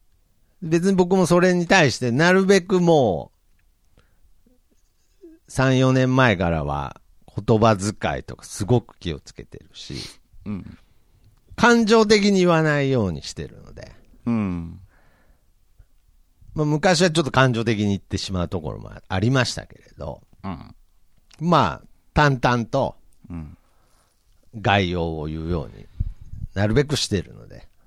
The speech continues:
Speaker 2: うん。
Speaker 1: で、まあ、その、<clears throat> その結果、
Speaker 2: うん。
Speaker 1: その、なんて言うんでしょうね。相手が、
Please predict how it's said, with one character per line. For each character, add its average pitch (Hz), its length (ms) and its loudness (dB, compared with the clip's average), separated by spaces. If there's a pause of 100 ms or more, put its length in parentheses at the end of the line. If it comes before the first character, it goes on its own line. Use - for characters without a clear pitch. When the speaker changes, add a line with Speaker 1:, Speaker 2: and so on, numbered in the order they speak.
(140)
Speaker 2:
う 92 60 -12
ん。 76 200 -14 (1700)
Speaker 1:
で、 220 160 2
ま 156 420 2
あ、 - 20 -20 (120)
そ 104 160 -8
の、 76 540 -4 (500)
<clears throat> - 480 -14
そ 117 140 -2
の 113 100 0
結 117 320 -2
果、 - 260 -2 (360)
Speaker 2:
う 90 80 -18
ん。 71 60 -20 (1500)
Speaker 1:
そ - 180 -14
の、 50 540 -20 (220)
な - 80 -16
ん - 60 -20
て - 40 -20 (120)
言 50 60 -18
う 50 40 -20
ん - 20 -18
で 52 60 -18
し - 100 -20
ょ - 100 -20
う - 80 -20
ね。 - 200 -20 (1700)
相 107 160 2
手 90 180 -2
が、 69 300 -10